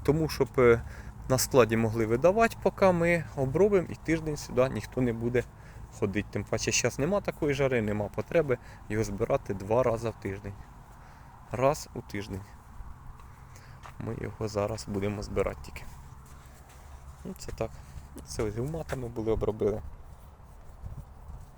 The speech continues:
Тут нічого нема страшного. Можна протирати і їсти повним ходом. Така в нас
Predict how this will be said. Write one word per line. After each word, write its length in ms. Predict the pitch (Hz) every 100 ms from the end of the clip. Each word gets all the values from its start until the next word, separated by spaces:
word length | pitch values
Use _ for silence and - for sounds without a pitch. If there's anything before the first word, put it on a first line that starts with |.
| - - - - - - - - -
Тут 240 | - - -
нічого 300 | - - 113
нема 240 | 104 104
страшного. 540 | - - 117 - 135 127 - - - - - - - - - - - - - 107 104
Можна 200 | 101 98
протирати 600 | - 107 117 127 127 101
і 120 | 110
їсти 300 | 131 - - - - - - - - - - - - - - - - - -
повним 280 | 110 113 104 -
ходом. 220 | 98 98 - - - - - - - - - - - - -
Така 300 | - - 165
в 80 | 123
нас 200 | 127